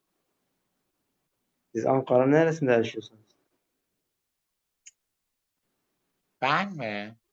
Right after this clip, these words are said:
Speaker 1: Evet.
Speaker 2: Yeni Doğan.
Speaker 1: Yeni Doğan. Şey mi?
Speaker 2: Hı.
Speaker 1: O neresi ya o?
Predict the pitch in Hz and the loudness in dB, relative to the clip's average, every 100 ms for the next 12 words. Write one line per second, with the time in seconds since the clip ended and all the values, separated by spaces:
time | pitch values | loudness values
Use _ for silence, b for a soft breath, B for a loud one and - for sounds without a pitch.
0 | _ _ _ - 113 107 107 _ _ _ | _ _ _ -8 -6 -6 -10 _ _ _
1 | _ _ _ _ _ _ _ _ _ _ | _ _ _ _ _ _ _ _ _ _
2 | _ _ _ _ _ _ - 135 143 147 | _ _ _ _ _ _ -10 -8 -8 -8
3 | 120 107 107 117 _ _ _ _ _ _ | -10 -10 -16 -20 _ _ _ _ _ _
4 | _ _ _ _ _ 104 104 107 110 104 | _ _ _ _ _ -12 -6 -6 -6 -8
5 | 95 95 _ _ _ _ _ - 151 160 | -10 -16 _ _ _ _ _ -4 2 4
6 | 151 113 104 - _ _ _ _ _ _ | 4 0 -8 -18 _ _ _ _ _ _
7 | _ _ _ _ _ 127 127 131 123 - | _ _ _ _ _ 2 4 4 2 -4
8 | _ _ _ _ _ _ _ _ _ _ | _ _ _ _ _ _ _ _ _ _
9 | _ _ _ _ _ _ 123 123 117 - | _ _ _ _ _ _ 0 2 2 -2
10 | 110 107 110 107 104 | -6 -2 -2 -2 -6